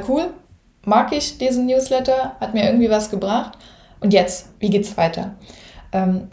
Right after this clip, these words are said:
das trauen wir uns ganz oft als Selbstständige nicht, wenn man irgendwie nicht zu werblich klingen will oder nicht zu sehr, ähm,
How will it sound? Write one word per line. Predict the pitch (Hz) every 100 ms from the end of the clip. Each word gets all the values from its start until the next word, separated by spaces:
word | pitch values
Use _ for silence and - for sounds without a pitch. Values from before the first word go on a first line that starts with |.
| -
das | 208 208 - -
trauen | - 285 370
wir | 269
uns | 277
ganz | 269 269
oft | 247 247
als | 240 233
Selbstständige | 240 240 240 240 233
nicht, | 233 240 240
wenn | 202
man | 202 185
irgendwie | 196 196 190
nicht | 196 190
zu | - 180
werblich | 196 - - 269
klingen | - 262 254 247
will | 254 254
oder | 208 190
nicht | 180 185 -
zu | - 202
sehr, | 190 196 190 190 190 190 - - - - - -
ähm, | 196 190 190 185 208